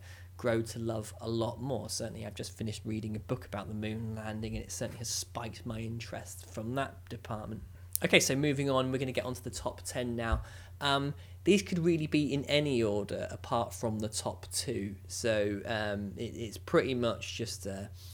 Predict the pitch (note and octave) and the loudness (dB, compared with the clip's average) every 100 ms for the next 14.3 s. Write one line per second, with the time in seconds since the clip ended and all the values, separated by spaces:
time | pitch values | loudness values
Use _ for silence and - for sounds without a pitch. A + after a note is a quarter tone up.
0 | - - - - A2 A2+ A#2+ - A#2+ A#2+ | -14 -14 -16 -4 -2 0 0 2 2 2
1 | A2+ B2 B2 A#2+ A2+ A2 - A2+ G#2+ - | 2 4 4 4 2 -2 -4 -6 -4 -2
2 | G#2+ - A2 G#2 G#2 F2 - D#3+ D3+ C#3 | -4 -2 -4 -2 -4 -4 0 2 2 2
3 | A#2 B2 A#2+ A2+ A2+ A#2+ - G#2 F#2 G2+ | 2 2 2 0 0 -2 -2 -4 -4 -2
4 | - A2 A2+ - A2 - G2+ G2+ - A2 | -4 -8 -8 -8 -8 -6 -6 -6 -4 -2
5 | A2 - G#2 G2+ A#2 A2 G2+ G2+ G2+ F#2+ | -2 -2 -6 -6 -2 -2 -2 -2 -2 -4
6 | F#2 G2+ G2 G#2+ G2 - - G#2+ G2 F2+ | -6 -6 -6 -8 -8 -8 -6 -6 -8 -10
7 | - G2+ - - G#2 - - - C#3 - | -6 -6 -4 -4 -4 -4 -14 4 6 6
8 | - - - F3+ - - A#3 F#3+ F#3 E3 | -6 -2 2 4 2 8 10 12 10 8
9 | - - - - - - - C#3+ C#3 - | 4 -2 -4 -14 -16 -14 4 6 6 8
10 | F#3 F3+ F3+ C#3+ C3+ D3 C3 C3 C3 - | 8 10 6 2 8 10 12 10 6 0
11 | C3 - C#3 B2 A#2+ A2+ A#2+ A#2+ A2+ A2 | 0 2 4 2 0 2 6 6 6 2
12 | A2+ - A#2+ - A#2+ G#2+ G2+ F#2 A2+ - | -2 -4 -6 -2 0 0 -2 -6 -8 -4
13 | - - - - - G#2 G2+ G2+ G2 - | -4 -4 -8 -10 -8 -6 -6 -6 -6 -4
14 | - A2+ G#2+ | 0 2 2